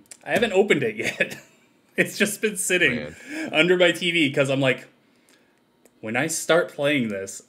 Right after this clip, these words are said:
Speaker 1: I know those Joy-Con are gonna go out <laughs> on me at some point." But I do like the way it looks. Uh, this is my first oled Switch. Uh, to this point, I've been using the day one Switch.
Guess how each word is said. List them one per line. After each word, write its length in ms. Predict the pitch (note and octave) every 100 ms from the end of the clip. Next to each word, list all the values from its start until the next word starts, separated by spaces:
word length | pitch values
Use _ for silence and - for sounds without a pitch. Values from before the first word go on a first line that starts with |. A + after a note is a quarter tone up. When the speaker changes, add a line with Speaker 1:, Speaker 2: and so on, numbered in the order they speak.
| -
Speaker 1:
I 160 | A2+
know 420 | B2 A2+ A#2+ G#2+
those 220 | G2+ G#2 G#2+
Joy-Con 520 | A#2 A2 A2 F#2+ F#2
are 60 |
gonna 220 | F#2 G2+ G2
go 200 | G#2+ G#2
out 340 | G#2+ G2+ -
<laughs> 0 |
on 140 | D#3+
me 180 | A#2 C#3
at 140 | A2 -
some 280 | - B2+
point." 400 | C3 A#2 G#2+ G2+ - _ - - -
But 420 | - B3+ - - - _ _ _ -
I 80 | C3+
do 180 | C#3
like 200 | C#3 B2+
the 60 | B2+
way 160 | A#2 A#2
it 80 | A#2
looks. 320 | B2 C3+ -
Uh, 120 | A#2+
this 160 | B2 D3
is 120 | D#3
my 120 | C#3
first 320 | B2+ D3 C3+ -
oled 360 | A#2+ C3 D3 D3
Switch. 400 | E3 F#3 - - _ _
Uh, 280 | B2 A2+ A2
to 220 | G#2+ C#3+
this 160 | B2 B2
point, 300 | - B2 A#2+
I've 140 | A2
been 180 | A#2+ A2
using 260 | G#2+ A2+ A2
the 60 |
day 220 | G#2 G#2+ G#2+
one 320 | G2+ G2+ A#2
Switch. 460 | - B2+ C#3+ -